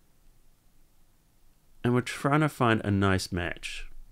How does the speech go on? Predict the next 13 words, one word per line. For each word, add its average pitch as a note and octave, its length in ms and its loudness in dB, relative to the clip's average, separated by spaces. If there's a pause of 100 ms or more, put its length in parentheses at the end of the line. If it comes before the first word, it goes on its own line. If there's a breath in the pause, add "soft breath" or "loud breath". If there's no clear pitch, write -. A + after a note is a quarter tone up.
(1000 loud breath)
Okay, A2+ 240 8
now C#3+ 380 4
that F4 100 2
we've C#4 180 2
got C#3 220 4
these B2 220 2
kind B2 180 0
of G2+ 80 2
matching F#2 560 0
a D3 60 4
little D3+ 220 4
bit C#3+ 200 2
better, C3 320 4